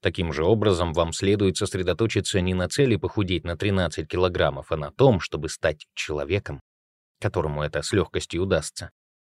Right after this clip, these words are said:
Вы становитесь тем, кто самостоятельно готовит еду, не перекусывает и избегает ультраобработанных продуктов.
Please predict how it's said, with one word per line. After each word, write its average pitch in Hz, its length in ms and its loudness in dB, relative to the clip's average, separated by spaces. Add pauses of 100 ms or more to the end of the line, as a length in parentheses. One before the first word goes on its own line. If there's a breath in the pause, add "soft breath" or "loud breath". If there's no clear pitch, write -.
(180)
Вы 110 140 0
становитесь 151 560 4
тем, 151 240 4
кто 123 180 2
самостоятельно 117 800 4
готовит 95 480 4
еду, 82 380 -2 (160)
не 95 260 0
перекусывает 117 800 0
и 123 260 -6
избегает 113 680 4
ультраобработанных 92 1000 2
продуктов. 107 640 -2